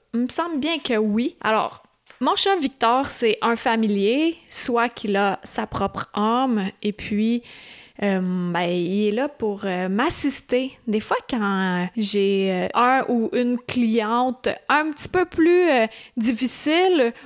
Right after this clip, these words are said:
ou que c'est un module en alchimie ou c'est très émotif, ben, Victor, étrangement, il vient sur mes genoux pour m'aider à travailler. Ben oui,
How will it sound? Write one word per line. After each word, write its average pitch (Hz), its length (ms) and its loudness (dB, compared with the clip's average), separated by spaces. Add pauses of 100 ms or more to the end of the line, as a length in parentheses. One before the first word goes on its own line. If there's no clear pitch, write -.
ou 311 200 4
que 311 200 -4
c'est 262 480 0
un 226 500 2 (140)
module 262 600 2
en 233 160 0
alchimie 240 800 2
ou 277 260 4 (500)
c'est - 420 -2
très 254 420 0
émotif, 226 460 2 (360)
ben, 254 280 2 (220)
Victor, 294 440 0
étrangement, 254 640 0 (220)
il 254 140 2
vient 247 420 2
sur 277 280 0
mes 254 200 4
genoux 240 480 4
pour 262 640 2 (840)
m'aider 381 600 2
à 262 100 0
travailler. 233 540 0
Ben 254 240 2
oui, 302 220 0